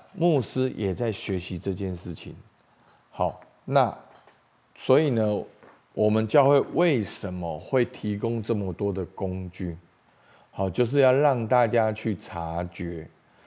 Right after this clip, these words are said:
察觉很重要，对不对？那所以呢，你一个专-，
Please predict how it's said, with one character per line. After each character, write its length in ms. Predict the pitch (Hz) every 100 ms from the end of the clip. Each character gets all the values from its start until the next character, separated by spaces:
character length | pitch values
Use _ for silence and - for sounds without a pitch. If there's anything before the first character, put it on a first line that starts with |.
| _ -
察 300 | - 110 127
觉 240 | 123 110
很 280 | 98 101 92
重 280 | 87 107 107
要， 280 | 107 95 95
对 140 | 107
不 80 | 98
对？ 280 | 95 98 92 98 _ - - - _ -
那 280 | 123 117 87
所 240 | - 135
以 100 | 160
呢， 300 | 135 117 113 - _ _ _ _ -
你 380 | 117 110 101 - _ _ _ -
一 120 | 175
个 180 | 151 135
专-， 460 | 113 - 160 165